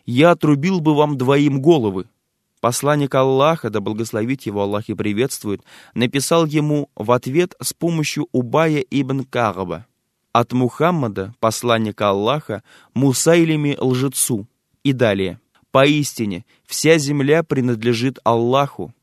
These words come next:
и Он отдаёт её в распоряжение, кому пожелает из своих рабов, и благой исход ожидает богобоязненных. Мир тем, кто следует прямым путём". Третье. Хабиб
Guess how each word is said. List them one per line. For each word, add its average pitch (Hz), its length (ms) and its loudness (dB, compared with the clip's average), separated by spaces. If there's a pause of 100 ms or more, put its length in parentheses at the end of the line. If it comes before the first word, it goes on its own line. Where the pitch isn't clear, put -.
и 131 140 6
Он 135 220 4
отдаёт 120 580 0
её 98 320 -6 (220)
в 101 100 -2
распоряжение, 139 840 0
кому 139 280 0
пожелает 135 600 -2
из 127 160 -4
своих 123 340 0
рабов, 127 500 -4 (380)
и 120 320 4
благой 127 520 0 (100)
исход 160 420 -6 (260)
ожидает 123 640 0
богобоязненных. 123 1200 0 (480)
Мир 123 380 2
тем, 156 420 -2 (220)
кто - 280 0
следует 147 760 0 (160)
прямым 117 500 0
путём". 101 560 -8 (420)
Третье. 117 520 -2 (300)
Хабиб 123 580 -2